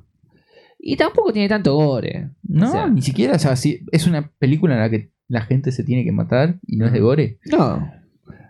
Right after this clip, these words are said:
Speaker 3: No, porque el gore es específicamente lo que, lo que muestra, o sea, el
Speaker 2: Mm.
Speaker 3: nivel de canibalismo, por tirar cualquier cosa que hay,
Speaker 2: Mm.
Speaker 3: o sea, el nivel de carne y, y
Speaker 2: Sangre.
Speaker 3: especificidad, tipo como que apuñalen un ojo y veas el ojo siendo apuñalado,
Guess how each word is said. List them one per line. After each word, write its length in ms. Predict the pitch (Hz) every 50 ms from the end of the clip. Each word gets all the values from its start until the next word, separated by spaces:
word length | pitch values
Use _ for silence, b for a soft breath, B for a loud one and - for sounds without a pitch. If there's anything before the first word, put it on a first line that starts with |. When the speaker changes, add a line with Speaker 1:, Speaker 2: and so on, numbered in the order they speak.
| _ _ _ _ _ _ _ _
Speaker 3:
No, 260 | 143 160 185 185 170 135
porque 300 | 151 165 160 160 175 180
el 80 | 190
gore 180 | 202 262 269 247
es 100 | 208 -
específicamente 880 | 156 151 - 143 139 165 175 170 170 165 131 127 139 160 170 156 139
lo 140 | 127 113 92
que, 240 | 98 101 101 95 101
lo 160 | 104 101 90
que 100 | 98 98
muestra, 540 | 92 101 113 127 143 131 - - - 98 98
o 60 | 95
sea, 160 | 92 117 110
el 100 | 107 131
Speaker 2:
Mm. 20 | 131
Speaker 3:
nivel 400 | 123 113 110 120 131 139 139 127
de 140 | 127 110 -
canibalismo, 880 | 107 101 98 101 98 98 98 104 113 113 113 113 107 101 92 87 87
por 180 | 95 90 85 85
tirar 220 | 90 82 90 92
cualquier 240 | 92 90 87 85 80
cosa 300 | 85 87 85 87 90 85
que 100 | 87 87
hay, 80 | 76 80
Speaker 2:
Mm. 40 | -
Speaker 3:
o 20 |
sea, 140 | 78 - 98
el 60 | 95
nivel 200 | 101 107 117 117
de 220 | 110 110 104 - _
carne 680 | - 117 117 120 120 117 120 117 113 110 104 101 98
y, 460 | 95 92 92 92 90 87 87 85 85 - _ _ _ -
y 160 | - - 104
Speaker 2:
Sangre. 260 | 107 104 101 107 107
Speaker 3:
especificidad, 960 | 104 98 95 98 95 90 104 - 110 110 113 113 110 107 104 98 90 87 - _ _ _ _ _ _ _ _ _ _
tipo 260 | - 107 - 107 107
como 220 | 95 104 104 104 95
que 100 | 104 104
apuñalen 520 | 104 101 110 113 113 120 127 131 127 120
un 120 | 117 117
ojo 220 | 123 131 131 - 135
y 80 | 113
veas 320 | 104 107 120 123 113 107 113
el 100 | 107 107
ojo 220 | 113 110 - 117
siendo 300 | 110 - 117 110 110 -
apuñalado, 840 | - 98 101 98 95 92 90 90 90 87 85 82 80 80 87 87